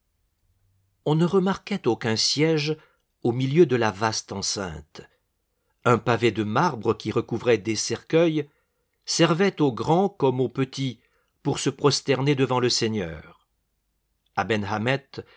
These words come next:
s'avançait lentement dans les nefs désertes qui retentissaient du seul bruit de ses pas.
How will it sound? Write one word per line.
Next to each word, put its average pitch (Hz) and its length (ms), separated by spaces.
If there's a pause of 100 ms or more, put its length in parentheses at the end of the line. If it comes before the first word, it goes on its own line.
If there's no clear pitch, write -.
(220)
s'avançait 110 840
lentement 131 800
dans 117 160
les 113 160
nefs 117 360
désertes 120 600 (480)
qui 151 140
retentissaient 160 720
du 139 120
seul 151 320
bruit 131 300
de 135 100
ses 127 220
pas. - 420